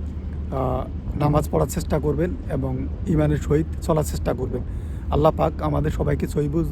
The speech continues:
দান করুক এবং এই রমজানের উসিলা আল্লাহ পাক আমাদের সবাইয়ের, আহ, গুনাহগুলো মাফ করুক এবং সমস্ত কবরবাসীকে, আহ, আল্লাহ ভুল ত্রুটিগুলো ক্ষমা করে, আহ, জান্নাত দান করুক।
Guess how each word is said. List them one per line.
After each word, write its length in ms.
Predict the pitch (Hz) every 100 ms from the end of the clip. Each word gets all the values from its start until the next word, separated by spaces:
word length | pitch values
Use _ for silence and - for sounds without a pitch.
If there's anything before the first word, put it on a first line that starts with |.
| -
দান 180 | 165 165
করুক 280 | 160 170
এবং 260 | 156 143 160
এই 60 | 160
রমজানের 420 | 170 160 165 160
উসিলা 340 | 147 196 160 - - - -
আল্লাহ 200 | 143 143
পাক 240 | 151 156
আমাদের 260 | 156 147 156
সবাইয়ের, 380 | - 151 156 165
আহ, 640 | - - - - 147 139 139
গুনাহগুলো 420 | 160 170 165 165
মাফ 180 | 156 143
করুক 220 | - - 147
এবং 220 | 143 160
সমস্ত 440 | 156 156 160 - 180
কবরবাসীকে, 640 | 175 165 156 156 - 175 -
আহ, 1000 | - - - - - - 139 131 127
আল্লাহ 400 | 139 139 135 131
ভুল 200 | - 165
ত্রুটিগুলো 440 | 165 156 180 160 165
ক্ষমা 260 | 160 151
করে, 240 | 151 156 180
আহ, 1120 | - - - - 139 131 127 - - - -
জান্নাত 300 | 156 147 139
দান 160 | 147 131
করুক। 220 | 127